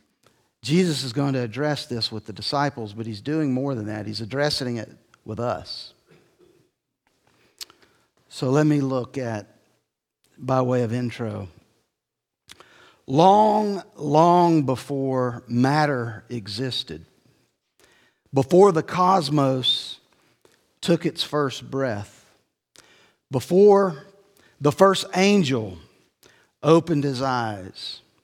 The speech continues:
when there was nothing, God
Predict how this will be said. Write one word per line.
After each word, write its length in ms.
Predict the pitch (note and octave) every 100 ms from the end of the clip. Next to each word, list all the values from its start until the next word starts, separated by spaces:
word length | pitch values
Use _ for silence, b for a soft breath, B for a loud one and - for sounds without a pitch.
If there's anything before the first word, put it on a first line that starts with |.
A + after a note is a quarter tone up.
| _ _ _ _ _ _ _ _ _ _ _
when 300 | B2+ G3 G#3
there 200 | G3+ F#3
was 260 | D#3+ D3 C3+
nothing, 760 | D#3 F#3+ F#3 D3+ A#2 A2 G2+ G2+ _ _ _ _ _ _ _ _ _ _ _ _ _ _ _ A#2+
God 720 | C3+ D#3+ F3 F3+ F3 D#3 D3